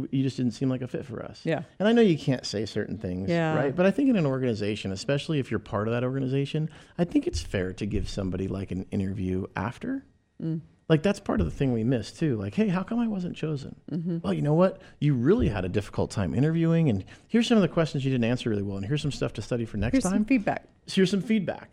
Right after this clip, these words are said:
Speaker 1: right? Like, why wouldn't you do that?
Speaker 2: Like what they do at the end of American Idol when someone tries out.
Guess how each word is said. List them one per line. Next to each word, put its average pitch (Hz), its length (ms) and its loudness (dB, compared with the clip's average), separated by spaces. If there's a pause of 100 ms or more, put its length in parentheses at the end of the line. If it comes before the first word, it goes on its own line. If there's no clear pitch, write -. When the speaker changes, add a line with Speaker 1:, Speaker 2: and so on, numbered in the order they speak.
(120)
Speaker 1:
right? 135 320 -2
Like, 139 140 -8
why 151 120 -4
wouldn't 170 280 0
you 92 80 0
do 165 160 -6
that? - 200 -8
Speaker 2:
Like 208 140 0
what 208 120 -2
they 240 100 2
do 180 120 0
at 180 120 -4
the 160 80 0
end 160 160 0
of 147 80 -6
American 151 400 -2
Idol 127 260 -2
when 156 160 -8
someone 127 300 -4
tries 123 260 -6
out. - 240 -8